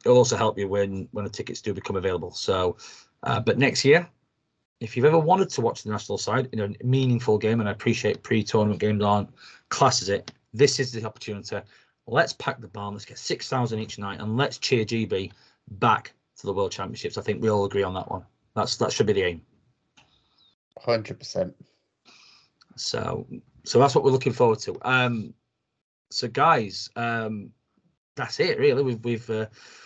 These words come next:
Speaker 1: we've, we've get, we've returned back to traditional M F Z length, um, and that's just the three of us. Um, when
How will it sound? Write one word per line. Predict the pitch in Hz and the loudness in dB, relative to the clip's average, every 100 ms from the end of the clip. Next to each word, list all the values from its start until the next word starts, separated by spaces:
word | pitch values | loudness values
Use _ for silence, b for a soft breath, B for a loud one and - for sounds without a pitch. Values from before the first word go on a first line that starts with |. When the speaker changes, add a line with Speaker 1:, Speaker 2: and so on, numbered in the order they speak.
| B _ | B _
Speaker 1:
we've, | 120 110 - | -6 -4 -4
we've | 113 - | -6 2
get, | 139 123 | 4 4
we've | 120 113 | 0 -2
returned | 117 117 - 156 147 135 | -4 -6 0 4 4 4
back | 143 151 | 0 0
to | - 123 | -8 -10
traditional | - 110 123 - 117 107 | -8 -6 -4 -2 -4 -4
M | 120 | -4
F | 117 | -4
Z | - 110 | -2 -2
length, | 113 165 - - b b b _ | 0 -2 -6 -20 b b b _
um, | 104 104 107 107 104 104 - _ _ - | -2 0 0 0 -2 -4 -8 _ _ -8
and | 110 | -6
that's | 113 | -4
just | 120 - | -8 -2
the | |
three | 117 151 | 4 4
of | 143 | 4
us. | 123 - b b b _ | -4 -16 b b b _
Um, | - 101 104 104 107 - _ _ | -4 -2 -2 -2 -6 -10 _ _
when | 120 117 107 | 0 2 0